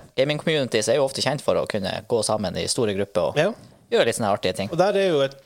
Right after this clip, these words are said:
Speaker 2: eh, bevis på det. Det her, det her har, har jo eksistert ganske lenge. Det er ikke noe nytt. Jeg husker i hvert fall når jeg, jeg husker for mange, mange år siden det her var en greie. Du kunne, jeg kunne, jeg tror du kunne laste ned på PlayStation tre,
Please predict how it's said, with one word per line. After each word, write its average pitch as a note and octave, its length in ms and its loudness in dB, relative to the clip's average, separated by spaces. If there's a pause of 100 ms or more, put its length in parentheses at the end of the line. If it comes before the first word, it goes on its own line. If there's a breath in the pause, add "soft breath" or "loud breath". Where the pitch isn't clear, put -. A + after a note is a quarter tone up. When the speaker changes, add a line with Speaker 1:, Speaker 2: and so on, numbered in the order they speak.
(120)
Speaker 2:
eh, A#2 240 0
bevis C#3+ 340 -2
på F3+ 220 2
det. A#2 100 -4
Det C#3 100 4
her, E3 140 2
det C#3+ 120 2
her E3 260 2
har, D3+ 180 2 (420)
har C#3 120 2
jo B2+ 160 0
eksistert C3+ 440 0
ganske B2+ 280 0
lenge. F#2+ 320 -2
Det - 40 2
er B2+ 120 2
ikke D3+ 160 2
noe A2+ 160 2
nytt. - 300 -10 (1160 soft breath)
Jeg C3+ 120 2
husker C#3+ 220 0
i B2+ 40 4
hvert - 60 -4
fall C3 100 2
når B2 140 2
jeg, A#2+ 280 0 (240)
jeg C#3+ 100 0
husker C#3+ 180 0
for C#3+ 80 4
mange, C3+ 180 2
mange A2 160 2
år A#2+ 140 4
siden - 140 -4
det G#2+ 80 -2
her A#2 60 2
var G#2+ 100 0
en G#2 80 -4
greie. G#2+ 200 0
Du G#2+ 60 -2
kunne, A2 240 -2 (640)
jeg C#3 120 -6
kunne, C#3+ 140 -2 (100)
jeg C#3 80 0
tror D#3+ 100 0
du E3+ 80 0
kunne D3 200 -2
laste C#3+ 200 -2
ned A#2 100 2
på - 40 -8
PlayStation B2+ 480 -2
tre, D#3 360 -2